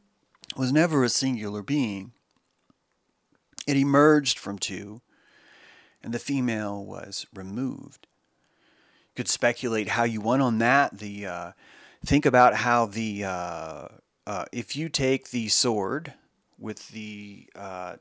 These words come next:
two stones and you invert it, w-, what is the purpose of female in that standpoint?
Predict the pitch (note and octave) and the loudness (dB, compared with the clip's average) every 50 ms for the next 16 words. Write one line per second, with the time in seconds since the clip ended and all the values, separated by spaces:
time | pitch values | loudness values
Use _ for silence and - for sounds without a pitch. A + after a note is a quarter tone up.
0 | _ _ - - B2+ C3 C3+ C3+ B2+ - - - - - C3+ A2+ G#2+ G#2+ A2 B2 | _ _ -8 -6 -4 -4 -4 -6 -6 -8 -8 -2 0 2 2 2 0 -4 -6 -6
1 | C3+ - - G2+ G2+ G#2 G2+ G#2 A2+ A2 - - G#2 G2+ G2 F#2 A2 B2+ C#3+ C#3+ | -8 -8 -8 -8 -8 -10 -10 -10 -12 -12 -10 -10 -10 -10 -10 -6 -4 -4 -4 -2
2 | A2+ G2+ A2 C3 C#3+ - - - - G#2+ G2 G#2 G#2+ G#2 _ _ A2+ A2+ A2 A#2 | -4 -4 -4 -6 -6 -8 -14 -18 -18 -18 -18 -18 -20 -20 _ _ -20 -12 -2 0
3 | C#3 D#3+ D#3 - C#3 D3 E3 D#3+ - - B2+ A2+ - - - - A2+ - - G2 | 2 2 2 2 0 0 0 0 0 -2 -4 -6 -6 -8 -8 -8 -8 -6 -8 -8
4 | F#2+ - - - F#2+ F#2 - - - A2+ G#2+ G#2 G2+ G2 F2+ F2 F2 F#2 G#2+ - | -6 -6 -6 -6 -8 -10 -12 -12 -12 -10 -8 -8 -6 -6 -6 -6 -8 -8 -10 -10
5 | C3+ - _ _ _ _ _ _ _ _ _ _ _ _ _ _ _ _ _ _ | -14 -18 _ _ _ _ _ _ _ _ _ _ _ _ _ _ _ _ _ _
6 | _ _ _ A#2 A#2+ A#2+ A#2 A2 G#2+ G#2+ G#2 - - - - - A2+ G#2+ G2+ F#2+ | _ _ _ -2 -2 0 0 0 0 -2 -2 -2 -4 -4 -4 -4 -6 -6 -6 -8
7 | - - - E2+ - E2 | -10 -14 -14 -14 -16 -16